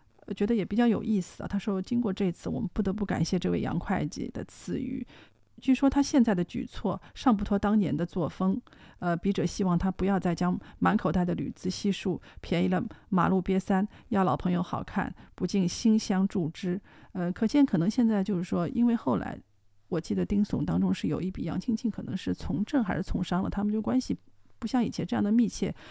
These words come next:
但是丁总回忆，回忆起来过去这些，呃，旅行的经历，也可以看出，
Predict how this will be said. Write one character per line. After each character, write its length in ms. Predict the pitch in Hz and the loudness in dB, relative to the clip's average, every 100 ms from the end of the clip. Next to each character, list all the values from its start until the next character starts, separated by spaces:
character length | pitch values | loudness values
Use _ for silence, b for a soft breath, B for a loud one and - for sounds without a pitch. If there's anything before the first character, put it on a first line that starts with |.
| B B | B B
但 120 | 240 | 0
是 120 | 233 226 | 2 4
丁 160 | 240 | 4
总 160 | 240 185 | 4 2
回 260 | 185 196 | 2 2
忆， 60 | 196 | 2
回 200 | - 202 | 4 2
忆 60 | 202 | 2
起 160 | - | 0
来 100 | 117 | -2
过 200 | 170 190 | 2 0
去 320 | - - 165 | 0 0 0
这 140 | 160 175 | 2 -2
些， 380 | - 175 160 185 B B B | 0 0 0 -2 B B B
呃， 180 | - - | -6 -4
旅 140 | 165 160 | -2 -2
行 240 | - 170 | -2 -2
的 140 | 196 175 | 0 0
经 240 | 202 208 | 2 2
历， 180 | 196 - B B | 0 -4 B B
也 80 | 180 | -6
可 140 | - | -2
以 40 | 226 | 0
看 240 | 254 202 | 0 0
出， 320 | - 240 220 | 0 -2 -2